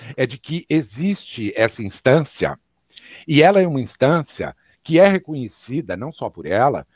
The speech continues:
mas por outros filósofos que tramba-, também trabalham numa linha, digamos,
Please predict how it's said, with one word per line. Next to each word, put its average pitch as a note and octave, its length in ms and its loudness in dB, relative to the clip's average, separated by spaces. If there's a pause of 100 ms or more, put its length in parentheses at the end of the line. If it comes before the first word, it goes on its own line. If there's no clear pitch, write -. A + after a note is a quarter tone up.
(160)
mas A2 340 -6
por A2+ 200 -6
outros D#3+ 240 -6
filósofos B2 600 -2
que G#2+ 120 -18
tramba-, G#2+ 400 -6
também A#2 280 -2
trabalham G2 640 -2 (120)
numa D#2+ 760 -14
linha, G#2 320 2
digamos, E2 520 -6